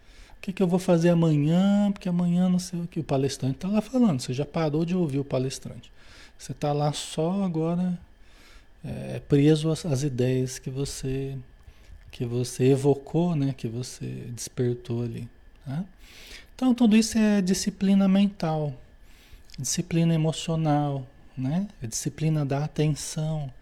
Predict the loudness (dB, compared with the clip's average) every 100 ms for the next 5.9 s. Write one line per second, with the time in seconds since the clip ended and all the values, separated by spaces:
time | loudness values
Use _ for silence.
0 | -20 -20 -20 -20 -20 -18 -2 0 2 2
1 | 2 4 2 2 0 -2 -2 -4 -14 -18
2 | -20 -20 -20 -20 -12 -10 -6 -2 2 2
3 | 2 2 2 0 0 -2 -4 -8 -8 -8
4 | -8 -12 -14 -10 -8 -4 -2 -2 -4 -6
5 | -6 -6 -4 -4 -4 -6 -8 -10 -14